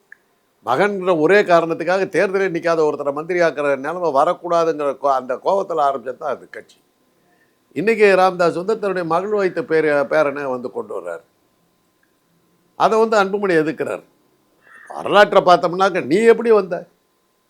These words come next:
உனக்கு அந்த கேள்வி வந்தது.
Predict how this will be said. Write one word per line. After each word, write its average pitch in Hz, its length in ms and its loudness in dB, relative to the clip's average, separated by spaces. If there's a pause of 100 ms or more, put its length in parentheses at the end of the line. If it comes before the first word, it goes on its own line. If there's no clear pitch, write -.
(1200)
உனக்கு 170 280 -2
அந்த 196 160 4
கேள்வி 214 280 2
வந்தது. 120 280 0